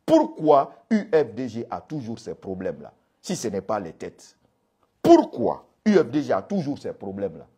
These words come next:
Et ces têtes, malgré que ils cherchent le pouvoir, hein, mais ils sont en train de faire de la dictature.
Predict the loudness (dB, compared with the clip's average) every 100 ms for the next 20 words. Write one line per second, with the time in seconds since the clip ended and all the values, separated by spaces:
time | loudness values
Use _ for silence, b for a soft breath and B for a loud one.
0 | _ _ _ 0 2 -4 -2 -2 -2 -8
1 | _ _ _ _ 2 6 6 8 6 6
2 | 4 2 -4 _ -10 -4 2 2 2 -6
3 | -4 2 4 6 4 -6 b b 2 6
4 | 6 6 12 12 12 12 10 12 8 10
5 | 8 8 6 6 2 2 6 6 6 4
6 | 4 4 0 -6